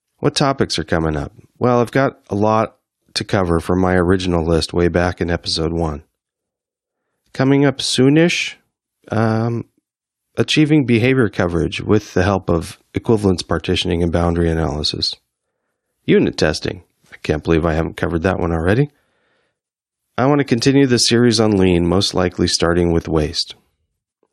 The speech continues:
I do want to cover value. I think it's important. Test-driven development, test frameworks, PyTest, unit test, nose, and doc test.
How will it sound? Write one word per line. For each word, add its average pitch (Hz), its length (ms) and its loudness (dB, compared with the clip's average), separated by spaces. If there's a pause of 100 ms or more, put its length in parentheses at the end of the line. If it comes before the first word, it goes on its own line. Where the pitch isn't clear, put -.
(960)
I 78 340 -4 (120)
do 95 120 4
want 98 160 2
to 82 60 0
cover 95 320 0
value. 85 800 0
I 95 100 0
think 92 240 -4
it's - 160 -6
important. - 480 -4 (1080)
Test-driven 127 460 0
development, 120 580 0 (800)
test 87 220 0
frameworks, 101 680 0 (500)
PyTest, 92 500 0
unit 92 300 0
test, 92 280 -2
nose, 92 400 2
and 87 120 -4
doc 85 280 -2
test. - 440 -6